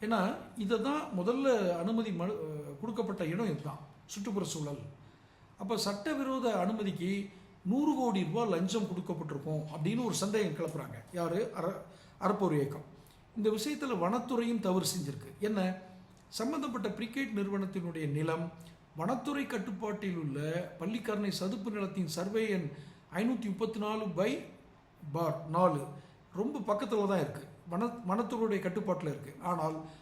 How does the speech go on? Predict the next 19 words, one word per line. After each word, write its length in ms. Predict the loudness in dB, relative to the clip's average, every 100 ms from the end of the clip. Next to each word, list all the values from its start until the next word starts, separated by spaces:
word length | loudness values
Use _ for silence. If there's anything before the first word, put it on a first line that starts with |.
| -8
அதை 200 | 0 2
மறைச்சு 560 | 2 2 2 0 -2 -2
அந்த 220 | 0 2
நிலம் 380 | 4 4 4 0 -4
பள்ளிக்கரணை 600 | -4 -2 -2 -2 0 0
சதுப்பு 420 | 0 0 -2 -2
நிலத்தில் 340 | -2 -2 -2
இருந்து 560 | -2 -2 -2 0 0 -2 -10 -20 -20 -4
அறுபத்தஞ்சு 580 | 0 2 0 2 0 2
மீட்டர் 280 | 2 2 0
தொலைவில் 360 | 2 2 2
தான் 140 | 2 2
இருக்குன்னு 440 | 0 -2 -2 0
வனத்துறை 560 | 0 0 -2 0 0 2
வந்து 240 | 2 0
ஒரு 100 | -2
பொய்யான 480 | -4 -2 2 2 4
அறிக்கையை 340 | 2 2 -2
கொடுத்திருக்காங்க. 460 | -2 -6 -6 -6 -6